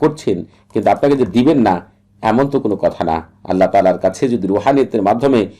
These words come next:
সঠিক নিয়মে চাইতে পারেন, আল্লাহ তাআলা আপনাকে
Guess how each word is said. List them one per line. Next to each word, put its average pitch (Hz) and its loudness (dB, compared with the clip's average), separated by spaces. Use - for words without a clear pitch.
সঠিক 196 0
নিয়মে 160 2
চাইতে 147 4
পারেন, 110 2
আল্লাহ 110 2
তাআলা 117 4
আপনাকে 107 -2